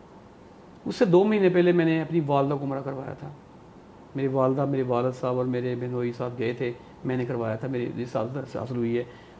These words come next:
तो मेरी वालदा जब आई तो उन्होंने कहा, "बेटा, आपका जब उम्रा होगा ना, बहुत जल्द होगा और दुनिया सही देखेगी।" मेरा उम्रा निकला, उसमें अकरम खाक साहब, इसमें vice चेयरमैन, पंजाब बार council हैं, वो गए थे।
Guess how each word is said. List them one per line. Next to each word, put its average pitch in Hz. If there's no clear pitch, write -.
तो 156
मेरी 147
वालदा 139
जब 143
आई 139
तो 147
उन्होंने 143
कहा, 139
"बेटा, -
आपका 135
जब 147
उम्रा 139
होगा 135
ना, 117
बहुत 139
जल्द 151
होगा 151
और 151
दुनिया 131
सही 123
देखेगी।" -
मेरा 143
उम्रा 143
निकला, 156
उसमें 151
अकरम 160
खाक 139
साहब, 147
इसमें 151
vice 127
चेयरमैन, 151
पंजाब 131
बार 139
council 143
हैं, 139
वो 117
गए 151
थे। 139